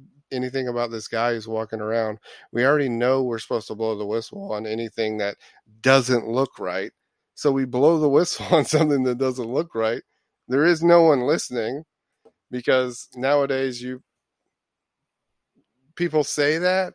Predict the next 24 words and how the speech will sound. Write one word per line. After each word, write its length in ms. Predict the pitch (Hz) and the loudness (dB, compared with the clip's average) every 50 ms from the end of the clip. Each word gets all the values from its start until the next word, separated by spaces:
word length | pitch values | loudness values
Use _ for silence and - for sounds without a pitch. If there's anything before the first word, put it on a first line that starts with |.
| _ - | _ -20
but 460 | 143 139 131 131 131 131 131 113 - _ _ _ _ _ _ _ _ _ _ _ _ _ _ _ _ _ _ - | -16 -8 -6 -6 -4 -4 -4 -6 -6 _ _ _ _ _ _ _ _ _ _ _ _ _ _ _ _ _ _ -6
in 180 | 127 127 127 127 | -4 -2 -2 0
reality, 840 | 123 120 123 131 135 151 156 156 139 120 117 113 110 110 110 110 - - - _ _ _ _ _ _ _ _ _ _ | 0 -2 0 0 2 2 2 2 0 0 -2 -4 -6 -8 -8 -12 -16 -20 -20 _ _ _ _ _ _ _ _ _ _
we 320 | - 131 131 131 131 135 135 | -8 -6 -4 -4 -4 -6 -6
all 440 | 117 123 131 135 139 135 135 131 135 | -4 -2 0 2 2 2 2 0 0
have, 520 | 135 131 127 123 120 120 117 113 117 - | 0 0 2 2 2 0 -2 -4 -8 -8
like, 220 | 113 110 110 101 - | -6 -6 -6 -6 -10
rights 480 | - 107 104 104 120 131 127 104 - - | -12 -10 -6 -4 -4 -4 -6 -8 -12 -14
here. 340 | - 101 92 87 82 - - _ _ _ _ _ _ _ _ _ _ - | -12 -10 -10 -10 -10 -14 -16 _ _ _ _ _ _ _ _ _ _ -14
Like, 200 | - 110 101 - _ _ | -12 -12 -12 -14 _ _
you 160 | 113 117 120 | -16 -16 -10
can 280 | - 117 113 113 110 104 | -6 -6 -6 -6 -6 -6
do, 500 | 117 117 127 127 120 110 107 104 104 - _ _ _ _ _ _ _ _ _ _ _ _ _ _ _ _ _ _ _ _ _ _ _ _ _ _ _ _ | -6 -6 -4 -4 -6 -6 -8 -10 -12 -16 _ _ _ _ _ _ _ _ _ _ _ _ _ _ _ _ _ _ _ _ _ _ _ _ _ _ _ _
you 180 | 139 123 139 147 | -8 -2 2 4
don't 200 | 156 170 170 160 | 6 6 6 6
go 160 | 165 170 165 | 4 4 6
to 100 | 151 135 | 4 4
jail 340 | 123 131 143 160 160 147 127 | 4 4 4 6 6 6 4
if 60 | 123 | 2
you 80 | 127 127 | 2 0
don't 160 | 127 123 120 | 2 2 2
break 220 | 123 120 117 - | 0 0 -2 -2
the 100 | - 110 | -4 -4
law. 440 | 104 107 120 135 120 104 98 113 - | -2 0 2 2 2 2 0 -4 -10